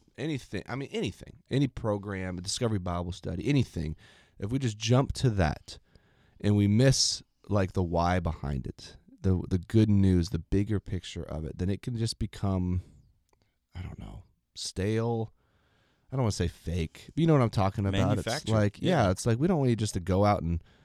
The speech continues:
Speaker 1: do this 'cause you're supposed to do this. Like, there's, there is an overflow of the heart. There is an excitement, or at least a, um, a tangible,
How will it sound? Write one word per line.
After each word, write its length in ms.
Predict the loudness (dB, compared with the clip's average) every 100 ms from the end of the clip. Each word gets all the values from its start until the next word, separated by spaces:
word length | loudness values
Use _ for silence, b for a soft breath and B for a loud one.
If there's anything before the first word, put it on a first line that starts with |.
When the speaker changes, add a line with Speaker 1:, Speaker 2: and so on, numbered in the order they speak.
| b b -14
Speaker 1:
do 220 | 2 4 4
this 220 | 2 -2
'cause 200 | -6 -4
you're 80 | -6
supposed 300 | -2 -2 -2
to 40 |
do 240 | -6 -4 -6
this. 280 | -8 -12 -6
Like, 240 | -4 -2
there's, 280 | -2 -2 -4
there 200 | 0 2
is 100 | 2 -2
an 120 | -6 -2
overflow 840 | 4 4 4 4 0 -2 0 0
of 160 | -2 -6
the 100 | -8
heart. 540 | -8 -12 -14 -14 -16 -16 b b b _
There 120 | -2
is 100 | -2
an 60 | -2
excitement, 1000 | -4 -4 -2 0 2 2 0 -2 -4 -10
or 160 | -2 0
at 80 | 0
least 360 | 0 0 0
a, 140 | 2 2 0 _
um, 280 | 2 2 0 b b b b b _ _
a 100 | -4
tangible, 1000 | -4 -2 2 2 0 -2 0 2 0